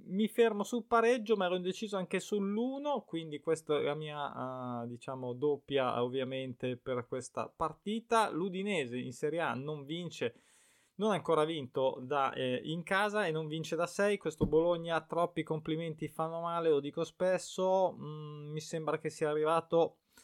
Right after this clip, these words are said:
il momento di, eh, insomma, darsi un attimo, di placarsi un attimo, vedremo, son curioso, ormai siamo tutti curiosi di questo Bologna. Io dico però prima vittoria udinese, doppia prono, vittoria contro sconfitta,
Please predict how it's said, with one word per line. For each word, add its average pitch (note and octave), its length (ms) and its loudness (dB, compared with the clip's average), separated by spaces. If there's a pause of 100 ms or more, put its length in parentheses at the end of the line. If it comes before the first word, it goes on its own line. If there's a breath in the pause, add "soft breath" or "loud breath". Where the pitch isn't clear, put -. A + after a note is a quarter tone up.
(420 soft breath)
il G3 200 2
momento E3 800 6
di, D#3 360 -2
eh, B2+ 920 0
insomma, A2+ 600 -2
darsi C3 600 -4
un B2+ 100 -8
attimo, C3+ 640 -4
di C3 120 -6
placarsi D3+ 600 2
un D#3+ 80 -2
attimo, D#3 400 0
vedremo, C#3+ 420 4
son D3 220 -6
curioso, D#3+ 480 2
ormai C#3+ 140 0
siamo C#3 240 -4
tutti D3 260 -8
curiosi C#3+ 360 -2
di C3 60 -4
questo D#3 260 -4
Bologna. F3 500 2
Io D3+ 280 2
dico D3+ 420 0
però C3+ 320 0
prima C#3+ 260 -4
vittoria D#3 380 0
udinese, C#3 720 0
doppia D#3 960 6
prono, G3+ 540 2
vittoria D#3+ 480 0
contro D#3+ 240 -4
sconfitta, F#3+ 800 0